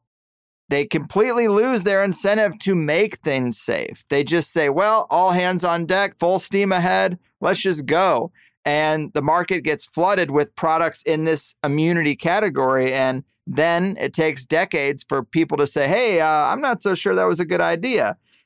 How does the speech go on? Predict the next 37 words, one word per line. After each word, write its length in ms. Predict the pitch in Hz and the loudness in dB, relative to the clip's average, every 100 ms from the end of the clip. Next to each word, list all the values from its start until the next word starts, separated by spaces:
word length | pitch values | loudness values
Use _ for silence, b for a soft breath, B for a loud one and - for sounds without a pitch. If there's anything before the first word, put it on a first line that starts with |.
| - | -2
And 300 | 233 180 - _ _ _ _ _ _ _ - | 0 0 -4 _ _ _ _ _ _ _ -2
another 320 | 190 226 226 | 0 2 2
interesting 480 | 208 190 170 185 170 | 2 -2 -2 -4 -2
point 340 | - 285 247 | 0 2 2
is 160 | 165 135 | -2 0
that 320 | 160 156 - _ _ _ _ _ _ _ _ _ _ _ - | 0 0 -2 _ _ _ _ _ _ _ _ _ _ _ -4
these 180 | 262 | -4
devices, 800 | - 233 214 294 - 202 175 175 | -2 0 2 0 0 0 0 0
if 160 | - 165 | -2 0
you 120 | 190 | 2
actually 420 | 220 226 - 190 | 2 0 0 0
read 380 | 165 196 254 226 | 0 0 -2 -2
the 80 | 180 | -4
terms 400 | - 190 208 175 | -2 -2 0 -2
of 160 | 165 143 | -4 -4
service, 580 | - 214 254 170 151 - _ _ - | -2 0 2 -2 -4 -10 _ _ -2
a 120 | 156 | 0
lot 260 | 180 240 | 2 0
of 80 | 247 | 0
them 220 | 214 196 | 0 0
do 240 | 156 240 294 | 0 -2 0
mention 600 | 240 175 160 147 135 131 | 0 -2 -2 -4 -4 -2
that 160 | 147 | -2
they 120 | 151 147 | 0 -2
could 240 | - 151 | -2 -2
be 220 | 147 139 | -2 -2
carcinogenic. 880 | - 147 131 151 139 120 131 120 110 | -2 -4 -2 -2 -2 0 0 0 -2
A 120 | 131 | 0
lot 200 | 147 202 | 0 2
of 80 | 220 | 2
them 180 | 220 196 | 0 0
do 240 | 156 233 | -2 -2
mention 600 | 269 208 175 - 165 156 - _ - | 0 -2 -2 -4 -4 -6 -10 _ -4
to 100 | 175 | -4
keep 420 | - 220 233 - _ - | -2 -2 -2 -6 _ -4
the 100 | 170 | -2
devices 640 | 175 165 185 180 185 165 | 0 0 0 0 0 -2